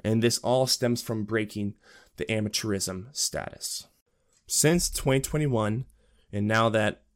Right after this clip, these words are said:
N I L has been put into effect, and collegiate athletes can now benefit off their own name, image, and likeness, people don't always know what this means. So really, you could look at it like, "Hey, you know what? I'm on, I'm on the football team.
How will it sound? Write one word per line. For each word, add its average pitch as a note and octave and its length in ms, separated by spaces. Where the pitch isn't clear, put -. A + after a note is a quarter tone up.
N B2 140
I A#2 140
L A2 180
has A2 160
been G#2 260
put - 340
into G2 300
effect, - 500
and G#2 280
collegiate G#2+ 340
athletes G#2 380
can G#2 100
now G2 140
benefit G2+ 400
off G2 180
their - 160
own G2 300
name, G#2 240
image, F#2+ 240
and F#2+ 80
likeness, F#2+ 580
people C3+ 200
don't C#3 140
always A#2 480
know A2+ 320
what A2 180
this G2+ 220
means. F#2 340
So A2+ 520
really, A#2 400
you G#2 120
could A2 120
look A2 160
at G#2 140
it - 200
like, G#2+ 120
"Hey, C3 240
you G#2 120
know G#2 40
what? A2 160
I'm G#2+ 140
on, G#2 180
I'm G#2 140
on G2+ 80
the G2+ 80
football C3 300
team. A#2 420